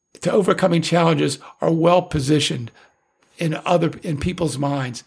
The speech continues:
to be the leaders for tomorrow. From the survey, the government is not as able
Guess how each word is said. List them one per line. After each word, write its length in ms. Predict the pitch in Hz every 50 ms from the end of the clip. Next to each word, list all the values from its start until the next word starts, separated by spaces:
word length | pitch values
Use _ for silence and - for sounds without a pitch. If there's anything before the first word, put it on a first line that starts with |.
| _ _ _ _ _ _ -
to 60 | 165
be 140 | 131 175 170
the 100 | 151 165
leaders 520 | 156 151 151 151 135 127 123 123 - - _ _ _ _ _ _ _
for 200 | - - 165 160
tomorrow. 520 | - 147 147 139 139 139 139 131 120 107 - _ _ _ _ _ _ _ _ _ _ _ _ _ _ _ -
From 180 | - - 226
the 80 | 214 185
survey, 500 | - - 185 170 160 175 165 156 - - - -
the 120 | - 151
government 680 | 131 - - - 190 240 226 214 151 135 127 - - - - _ _ -
is 200 | - 156 156 135
not 460 | 139 147 160 180 196 196 - - - _ _ _ _ _ _ _ _ _ _ _ -
as 180 | - 165 165 151
able 420 | 190 196 202 180 151 147 151 -